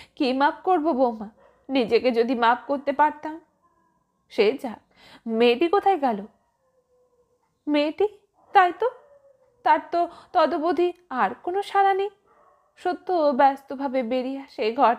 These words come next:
থেকে, আর এই প্রথম খেয়াল হয়। অনেকক্ষণ ধরে সে এই তৃতীয় মানুষহীন ঘরে একজন পুরুষের সঙ্গে নিশ্চিন্তে কথা বলছে বসে বসে। সুহাস কি বিরক্ত হলো?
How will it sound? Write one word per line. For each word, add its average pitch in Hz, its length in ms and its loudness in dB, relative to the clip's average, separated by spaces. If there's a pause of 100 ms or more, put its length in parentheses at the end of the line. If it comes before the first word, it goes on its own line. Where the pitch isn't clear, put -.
থেকে, 226 340 -20 (360)
আর 233 120 0
এই 226 260 -6
প্রথম 247 640 -6
খেয়াল 233 320 0
হয়। 220 260 -12 (520)
অনেকক্ষণ 392 480 -2
ধরে 330 460 0
সে 285 360 -4
এই 330 440 -4
তৃতীয় 277 520 -2
মানুষহীন 254 640 -4
ঘরে 254 340 -6 (460)
একজন 226 460 0
পুরুষের 240 480 -4
সঙ্গে 269 560 -6 (340)
নিশ্চিন্তে 339 720 0
কথা 277 400 2
বলছে 247 560 -2
বসে 226 340 -4
বসে। 214 340 -16 (840)
সুহাস 226 540 -6
কি 403 320 2
বিরক্ত 294 500 -4
হলো? 285 360 -6